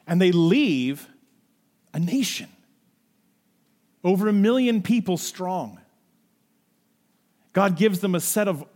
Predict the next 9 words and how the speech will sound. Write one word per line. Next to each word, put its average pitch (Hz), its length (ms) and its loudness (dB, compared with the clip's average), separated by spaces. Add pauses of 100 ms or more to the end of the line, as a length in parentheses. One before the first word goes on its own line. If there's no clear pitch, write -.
(340)
laws 143 840 -6 (380)
that 180 180 -4
govern 190 240 2
their 190 100 2
society. 180 800 -4 (1900)
Moses 208 380 0
enacts 202 400 2
a 208 40 0
plan 220 520 0